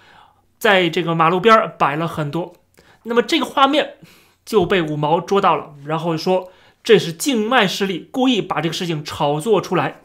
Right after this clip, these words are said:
牵涉一个所谓的经济学者，毕业于北大国际政治系的，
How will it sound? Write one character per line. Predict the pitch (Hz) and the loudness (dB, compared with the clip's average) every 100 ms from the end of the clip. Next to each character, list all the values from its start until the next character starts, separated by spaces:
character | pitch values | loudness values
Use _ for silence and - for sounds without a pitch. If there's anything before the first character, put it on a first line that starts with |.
| - | -6
牵 | - 302 | -2 0
涉 | 302 254 | 4 4
一 | 214 | 4
个 | 226 233 | 4 2
所 | 208 180 | 2 2
谓 | 208 233 | 4 4
的 | 185 | 2
经 | 175 277 277 | -4 0 0
济 | 214 | 0
学 | 175 - 208 | -6 -2 0
者， | 202 - 143 - | 0 -4 -8 -6
毕 | 240 | 2
业 | 220 | 4
于 | 208 226 | 4 -2
北 | - 196 156 | 0 0 0
大 | 220 196 | 0 0
国 | 170 196 233 | 0 0 0
际 | 233 | 0
政 | 226 330 220 | -4 -2 -2
治 | 180 | -4
系 | 196 175 | -6 -6
的， | 156 - | -8 -12